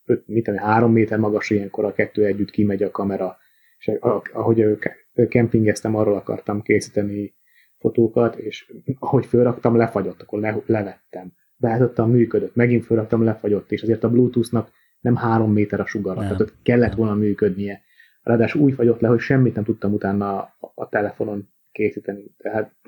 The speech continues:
Speaker 1: vagy csinálni. És nem láttam, hogy most fotóz, nem fotóz.
Speaker 2: Live view-t akartál?
Speaker 1: Nem, ö, timelapse-et.
Speaker 2: De hogy akartad azt?
Speaker 1: Hogy a, hogy fölrakom a live view-val, igen. Tehát, hogy
Speaker 2: Na, de én nem azt mondom.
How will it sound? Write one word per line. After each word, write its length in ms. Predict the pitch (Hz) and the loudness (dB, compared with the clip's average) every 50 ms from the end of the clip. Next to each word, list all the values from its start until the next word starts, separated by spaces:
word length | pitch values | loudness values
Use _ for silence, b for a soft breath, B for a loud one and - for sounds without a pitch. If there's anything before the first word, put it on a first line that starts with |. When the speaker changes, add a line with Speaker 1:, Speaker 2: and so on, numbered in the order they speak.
| _ _ _ | _ _ _
Speaker 1:
vagy 140 | - 117 110 | -4 -4 -4
csinálni. 520 | - - 110 107 104 98 95 95 95 - _ _ _ _ _ _ _ _ _ _ | -2 -4 -4 -4 -4 -6 -8 -10 -12 -14 _ _ _ _ _ _ _ _ _ _
És 100 | - - | -8 -2
nem 140 | - 131 127 | 2 2 2
láttam, 300 | 123 107 - - - 110 | 2 0 -2 -4 -4 -2
hogy 80 | 107 107 | -2 -2
most 140 | 104 - | -4 -4
fotóz, 400 | - - 139 135 135 123 107 104 | 2 2 2 4 4 2 2 2
nem 220 | 104 127 139 135 131 | 2 2 2 2 2
fotóz. 520 | 131 123 113 - 113 110 107 107 - _ _ _ _ _ _ _ _ _ _ _ _ _ - | 2 0 0 0 0 -2 -2 -4 -8 _ _ _ _ _ _ _ _ _ _ _ _ _ -4
Speaker 2:
Live 440 | 127 120 120 120 123 127 120 131 127 | -2 0 2 2 2 0 0 -2 -2
view-t 340 | 113 123 127 127 139 143 - | 0 0 2 0 0 -2 -4
akartál? 720 | 156 139 - 151 156 156 - - 107 95 104 - - _ _ | -8 -4 -2 -2 -2 -2 -2 -4 -4 -4 -4 -8 -12 _ _
Speaker 1:
Nem, 280 | - 165 165 147 135 117 | 2 4 4 4 2 0
ö, 120 | 120 123 | -2 -2
timelapse-et. 640 | - 143 131 117 113 104 - - - 104 - _ _ _ _ _ _ _ _ _ _ _ _ _ _ _ _ _ - | 0 2 2 2 0 -2 -4 -8 -10 -10 -10 _ _ _ _ _ _ _ _ _ _ _ _ _ _ _ _ _ -4
Speaker 2:
De 80 | 120 127 | 0 2
hogy 200 | 120 143 143 131 | 4 4 4 2
akartad 360 | 113 - 117 110 107 - 113 | 2 -2 -2 -4 -4 -4 -4
azt? 320 | 110 104 - - - - _ _ _ _ _ _ _ _ - | -6 -6 -8 -12 -16 -18 _ _ _ _ _ _ _ _ -2
Speaker 1:
Hogy 140 | - 135 139 | 0 2 2
a, 280 | 139 139 135 139 135 131 131 - | 2 2 0 -2 -4 -6 -6 -2
hogy 200 | - 147 139 135 - | -2 -2 -2 -2 0
fölrakom 400 | - 160 143 127 - - 123 117 | 0 2 2 2 0 0 0 0
a 260 | 113 113 113 110 - - | 0 0 -2 -4 -4 -2
live 200 | 139 147 143 127 | 0 2 2 4
view-val, 400 | 117 123 120 113 110 101 101 104 | 4 4 2 2 0 0 0 0
igen. 240 | 117 113 110 98 98 | -2 -2 -4 -6 -8
Tehát, 160 | 95 - - | -8 -6 -4
hogy 100 | 117 113 | -2 0
Speaker 2:
Na, 160 | 147 147 143 | 2 2 2
de 180 | 123 123 131 131 | 2 2 2 2
én 60 | 139 | 2
nem 100 | 143 156 | 0 0
azt 220 | 151 120 - - - | -2 -2 -4 -6 -8
mondom. 400 | 107 104 104 101 104 110 127 | -8 -6 -6 -6 -6 -6 -8